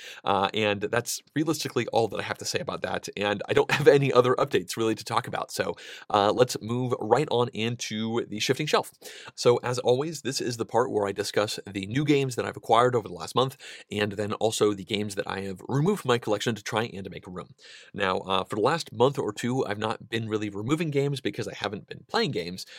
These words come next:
but I have been continuing to buy new games, and some of them I know I want to add to the collection. So I decided that I would remove a couple, or I guess a few in this case. Uh, in this case, we can start off by talking about those, and the first of those is Istanbul, the dice game.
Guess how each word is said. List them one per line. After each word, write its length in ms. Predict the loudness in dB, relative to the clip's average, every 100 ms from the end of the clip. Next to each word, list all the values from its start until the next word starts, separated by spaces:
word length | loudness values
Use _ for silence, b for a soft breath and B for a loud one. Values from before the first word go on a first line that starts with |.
| B
but 260 | 4 4 2 -8 _ _ -8
I 40 |
have 420 | -2 -2 -2 0
been 220 | 0 2
continuing 440 | -2 -4 -4 -4 -4
to 100 | -4
buy 360 | -4 -4 -2 0
new 200 | 0 0
games, 420 | -2 -2 -4 -4 -2
and 220 | -2 0
some 120 | 2
of 60 | 6
them 180 | 4
I 160 | 4 -4
know 220 | 2 4
I 60 | 4
want 220 | 0 -4
to 140 | -6
add 100 | -6
to 100 | -6
the 100 | -8
collection. 420 | -6 -8 -8 -14 -16 B B B
So 300 | 2 2 2
I 100 | -2
decided 560 | 2 4 6 4 0 0
that 200 | 0 2
I 60 | 4
would 180 | 6 4
remove 300 | 4 -2 -2
a 40 |
couple, 360 | -2 -4 -6 -8
or 120 | -2 2
I 40 |
guess 200 | 2 0 -6
a 60 |
few 280 | -4 -2 -2
in 100 | -6
this 120 | -10
case. 260 | -12 -12 -14 B B B
Uh, 200 | -4 -4
in 100 | -2
this 120 | -2 0
case, 280 | 0 0
we 100 | -4
can 100 | 0
start 160 | 6 8
off 120 | 6
by 120 | 2
talking 320 | 2 0 0 0
about 180 | 0
those, 280 | -2 -4 -4
and 260 | -6 -6 -2
the 40 |
first 240 | 2 4 4
of 60 |
those 300 | 4 4 2
is 260 | -4 -6 -6
Istanbul, 400 | -2 -2 -2 -4
the 60 | -4
dice 220 | -6 -4
game. 260 | -6 -8